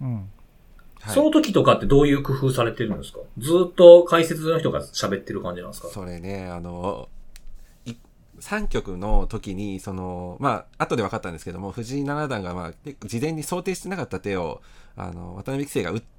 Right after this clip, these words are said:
Speaker 2: て、で、すごい長考したんですよ。一時間半ぐらいかな。
Speaker 3: あ、だからその平気であるじゃないですか、そんなの。
Speaker 2: はい。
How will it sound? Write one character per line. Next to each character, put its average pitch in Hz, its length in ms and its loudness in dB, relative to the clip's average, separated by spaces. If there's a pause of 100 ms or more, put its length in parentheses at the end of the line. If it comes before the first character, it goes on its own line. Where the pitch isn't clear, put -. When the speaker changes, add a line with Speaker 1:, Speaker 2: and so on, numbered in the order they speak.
(120)
Speaker 2:
て、 101 320 -4 (320)
で、 113 60 -12
す 135 480 -8
ご 180 140 0
い 143 40 -6
長 156 180 0
考 135 120 -4
し - 60 -6
た 127 100 -6
ん 101 40 -6
で 85 60 -10
す - 80 -12
よ。 - 160 -12 (160)
一 151 240 -12
時 175 120 -12
間 175 480 -14
半 151 320 -10
ぐ 156 80 -10
ら - 100 -10
い - 60 -14
か - 100 -16
な。 87 160 -16 (440)
Speaker 3:
あ、 117 60 -4
だ 120 40 0
か 143 60 6
ら - 60 0
そ 175 100 4
の 139 40 4
平 151 220 2
気 196 80 4
で 240 80 10
あ - 40 10
る - 60 8
じ 151 60 6
ゃ - 20 4
な 120 80 4
い 107 40 2
で 101 60 -2
す - 60 -6
か、 101 120 -4
そ 104 140 -2
ん 104 40 -2
な 98 100 -6
の。 92 160 -10 (600)
Speaker 2:
は 107 280 -4
い。 73 120 -12